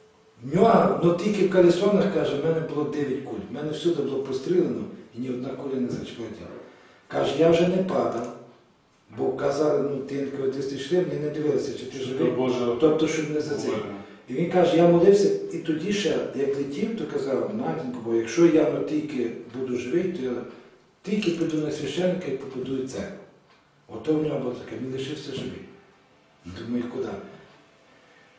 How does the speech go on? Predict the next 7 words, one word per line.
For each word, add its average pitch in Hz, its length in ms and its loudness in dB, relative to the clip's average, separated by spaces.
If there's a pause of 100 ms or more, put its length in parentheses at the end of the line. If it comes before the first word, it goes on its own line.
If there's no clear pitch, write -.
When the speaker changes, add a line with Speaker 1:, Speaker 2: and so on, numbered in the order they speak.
(200)
Speaker 1:
В - 20 -20
Чехії 156 600 6
він 156 220 -2
попадає 151 540 2
знову 139 260 -2
в - 40 -4
концтабір 101 520 -8